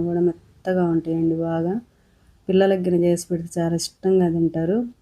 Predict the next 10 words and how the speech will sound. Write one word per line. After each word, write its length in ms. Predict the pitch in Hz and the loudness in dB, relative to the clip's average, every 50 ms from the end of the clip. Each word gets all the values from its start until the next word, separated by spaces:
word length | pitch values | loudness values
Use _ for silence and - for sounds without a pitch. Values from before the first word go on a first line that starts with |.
| _ _ _ - | _ _ _ 0
మనం 200 | 175 180 180 180 175 | 2 4 4 4 4
బ్రేక్‌ఫాస్ట్‌గా 680 | 180 185 185 185 185 - 185 180 175 - - 180 180 | 2 2 0 0 -2 -2 -2 -2 -2 -2 -2 0 2
అయినా 180 | 180 180 180 | 2 2 2
తీసుకోవచ్చు, 840 | 175 175 175 165 - - - 175 165 165 170 165 165 - - 180 180 180 185 - _ _ _ _ _ _ _ _ _ _ _ _ | 2 2 0 -2 -4 -8 -8 -4 -2 -2 -2 -4 -4 -6 -2 -2 -2 -2 -2 -6 _ _ _ _ _ _ _ _ _ _ _ _
లేదంటే 380 | 185 185 185 185 185 185 180 185 | 0 2 4 4 4 4 4 4
ఈవినింగ్ 340 | 185 185 185 185 185 185 170 | 4 4 4 4 4 2 2
స్నాక్స్‌కైనా 640 | - 185 175 175 175 175 - - - 180 175 180 170 | 2 0 2 2 0 -2 -4 -6 -4 -2 0 0 0
తీసుకోవచ్చండి. 880 | 165 165 156 - - - 175 165 165 160 156 - - 160 170 170 202 240 262 - - _ _ _ _ _ _ _ _ _ _ _ _ _ _ _ _ _ _ _ _ - | 0 -2 -4 -6 -8 -8 -6 -4 -4 -4 -6 -6 -4 -2 0 2 2 0 -2 -4 -8 _ _ _ _ _ _ _ _ _ _ _ _ _ _ _ _ _ _ _ _ 0
దీనికోసము 680 | 175 180 180 180 180 185 185 180 180 - 190 208 233 247 247 | 2 4 4 4 4 2 0 0 0 -2 -2 0 0 -2 -2
సొరకాయని 720 | 233 - - 180 180 180 180 196 185 180 180 175 190 226 | -2 -2 0 0 0 0 -2 -2 0 0 2 2 2 0